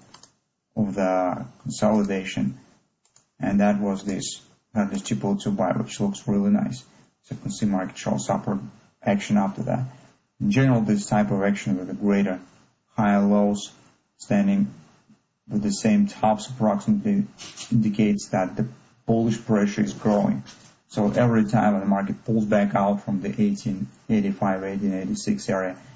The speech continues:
it can't push price right back to the previous lows. So lows becomes higher and higher, so the bearish activity becomes weaker and weaker.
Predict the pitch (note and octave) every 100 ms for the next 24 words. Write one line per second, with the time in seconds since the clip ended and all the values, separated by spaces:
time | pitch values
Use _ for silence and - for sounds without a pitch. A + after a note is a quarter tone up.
0 | - - G#2 - A2 A2 G2+ A2+ G#2 -
1 | G#2+ G2+ G2+ - A2+ G#2+ G2+ G2+ G2+ G2
2 | - - A2+ G#2+ G2+ - - - - -
3 | _ _ A2+ G2+ A2 A2 G#2 G#2 G#2 F#2
4 | F#2 - A#2+ A#2 A2+ G#2+ G2+ - G#2+ G#2
5 | G#2 - F#2 F#2 - G#2+ G#2 G2+ - -
6 | - _ A2 - A2+ G2+ G2+ G2+ - -
7 | F#2+ F#2+ G2+ G2+ G#2 F#2+ G2 G2+